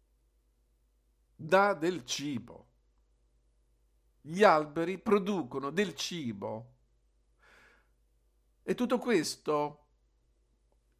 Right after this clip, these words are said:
è, è stato, come dire, è Dio che lo ha architettato.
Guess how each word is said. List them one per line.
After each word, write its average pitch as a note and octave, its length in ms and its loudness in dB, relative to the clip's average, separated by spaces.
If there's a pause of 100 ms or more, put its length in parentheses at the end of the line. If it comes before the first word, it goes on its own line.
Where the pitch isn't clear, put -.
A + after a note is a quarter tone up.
(140)
è, D3 580 -2 (580)
è - 80 -10
stato, D#3 800 0
come D3 160 -8
dire, C3+ 240 -6
è E3 100 -4
Dio E3 220 0
che G3 100 -6
lo E3 80 0
ha D3+ 60 2
architettato. B2 960 -8